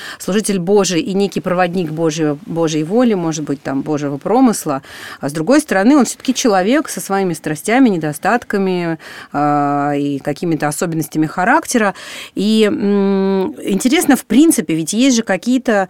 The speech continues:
правила, какие-то каноны, по которым человек может вообще, в принципе, стать священником или не может. Вот м-, мой супруг, например, он очень такой глубоко воцерковлённый человек, и он даже ходил на курсы катехизаторские и всё такое, но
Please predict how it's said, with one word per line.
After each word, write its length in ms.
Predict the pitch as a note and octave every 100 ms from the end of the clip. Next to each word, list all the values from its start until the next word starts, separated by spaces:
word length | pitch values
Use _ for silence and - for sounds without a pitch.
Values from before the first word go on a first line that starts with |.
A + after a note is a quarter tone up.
| - - -
правила, 800 | G3+ A#3 D4 C4 G3 E3 D#3 D3 -
какие-то 500 | E3 - A#3 A3 F#3+
каноны, 480 | F#3+ F#3 G#3+ C4+
по 140 | A3 D#3+
которым 460 | E3+ G3 A3+ G#3 - _
человек 460 | - G3 F#3 G#3 -
может 500 | F3+ E3 G#3 C4+ C#4+
вообще, 460 | G#3 G#3 - E4 E4
в 60 |
принципе, 460 | - D4 E4 A3+ F3
стать 220 | - D3+
священником 480 | - E3 C4 G3+ E3+
или 80 | G#3+
не 140 | G#3
может. 320 | G#3 E3+ C#3+
Вот 160 | C#3+ D#3
м-, 140 | E3+
мой 180 | F3+ G3
супруг, 380 | G3+ G3+ D4 F4+
например, 380 | B3 G3+ F#3 E3
он 140 | F#3
очень 220 | F#3+ -
такой 180 | E3 D#3
глубоко 360 | D#3+ F3+ G3+ G3+
воцерковлённый 720 | D#3+ - E3+ F3 F#3+ E3 D3
человек, 560 | - E3 F#3 D4 F4+ F3+
и 120 | F3 - - - - - -
он 120 | F#3+
даже 200 | G#3 G3
ходил 300 | G3+ F3+ F3+
на 140 | E3+
курсы 380 | D#3 E3+ D#3 -
катехизаторские 920 | - - - D#3 F3 A#3+ G#3 - -
и 20 | D3+
всё 160 | -
такое, 320 | E3+ E3+ D#4+
но 200 | C4+ G3+